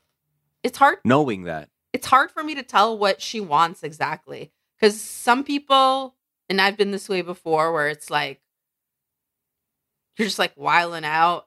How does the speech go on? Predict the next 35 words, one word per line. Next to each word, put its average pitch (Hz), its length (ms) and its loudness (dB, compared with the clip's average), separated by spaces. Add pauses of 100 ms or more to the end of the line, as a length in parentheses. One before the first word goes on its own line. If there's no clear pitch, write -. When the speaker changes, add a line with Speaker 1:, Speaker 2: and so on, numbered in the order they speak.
Speaker 1:
and, 156 140 -12
like, 135 280 -8 (160)
you're 170 160 -6
not 170 180 2
mature 156 480 -6
and 156 100 -10
you're 151 100 -10
just 151 240 -20
testing 160 460 -10
the 151 140 -8
other 147 180 -6
person. 165 560 -10 (400)
But 165 100 -2
if 175 120 -6
they're 170 180 2
like, 165 180 0
Speaker 2:
Right. 170 140 -12 (180)
Speaker 1:
"Yo, 160 200 -2
hold 160 180 -6
up. 143 200 -10 (920)
Like, 165 200 -4
you 180 80 -6
can't 170 500 -2 (140)
talk 160 360 -4
to 196 100 -12
me 180 140 -6
like 156 240 -8
this. 156 380 -8 (120)
This 165 220 -10
is 170 200 -14
not, 147 320 -6
we 165 120 -12
can't 156 360 -8
do 151 200 -8
this. 151 420 -8